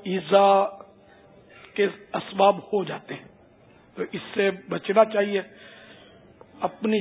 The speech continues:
جگہ پر بندہ اطمینان سے کھڑا رہے۔ اگر لوگ ہلا گلا کر بھی رہے، تو خود کو کم از کم نہ کرے۔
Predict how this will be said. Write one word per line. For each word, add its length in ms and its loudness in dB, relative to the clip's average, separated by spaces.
جگہ 260 2
پر 120 -2
بندہ 200 0
اطمینان 480 0
سے 160 0
کھڑا 220 6
رہے۔ 80 4
اگر 160 -2
لوگ 180 6
ہلا 300 4
گلا 220 2
کر 120 4
بھی 120 2
رہے، 140 -4
تو 60 -12
خود 360 -2
کو 160 2
کم 180 0
از 120 -2
کم 140 -2
نہ 200 -4
کرے۔ 200 -12